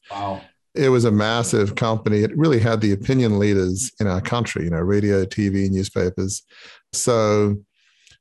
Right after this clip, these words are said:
Speaker 2: my whole life, I'd wanted to prepare myself to go into the family company.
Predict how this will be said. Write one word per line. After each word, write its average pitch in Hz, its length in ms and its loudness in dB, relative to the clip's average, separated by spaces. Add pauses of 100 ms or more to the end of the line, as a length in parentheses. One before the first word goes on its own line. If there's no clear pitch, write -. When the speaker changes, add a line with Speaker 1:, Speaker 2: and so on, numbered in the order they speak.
(120)
Speaker 2:
my 117 120 0
whole 151 280 2
life, 113 460 0
I'd 113 200 0
wanted 110 220 2
to 98 60 -2
prepare 110 400 0
myself 104 580 0
to 104 80 -2
go 101 260 0
into 101 260 0
the 101 120 -2
family 98 320 0
company. 107 720 0